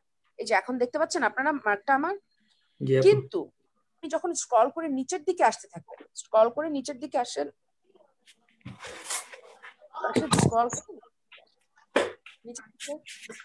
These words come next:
Speaker 1: নিচের দিকে, আরো নিচে। এই যে hold on, hold on, hold on, একটু উপরে উঠেন। এই যে দেখেন রিভিউ, হোল্ড, এই যে review as a buyer,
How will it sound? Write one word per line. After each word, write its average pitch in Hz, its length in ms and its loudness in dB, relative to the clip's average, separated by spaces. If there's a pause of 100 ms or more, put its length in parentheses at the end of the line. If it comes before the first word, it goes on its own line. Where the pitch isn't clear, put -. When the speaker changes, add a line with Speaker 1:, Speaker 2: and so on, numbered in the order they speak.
(240)
Speaker 1:
নিচের 240 260 -10
দিকে, 277 360 -4 (840)
আরো 196 140 0
নিচে। 156 300 -12 (1300)
এই 277 160 6
যে 214 140 0
hold 214 220 6
on, 175 160 2
hold 330 140 4
on, 226 80 2
hold 175 180 -6
on, - 80 -16 (240)
একটু - 200 -16
উপরে 285 160 -10
উঠেন। 330 160 -10 (340)
এই 269 180 6
যে 226 120 -2
দেখেন 190 340 -2 (100)
রিভিউ, 285 320 0 (460)
হোল্ড, 226 520 6 (760)
এই 233 160 4
যে 190 180 -2
review 233 480 -4
as 233 240 6
a 220 100 0
buyer, 143 360 4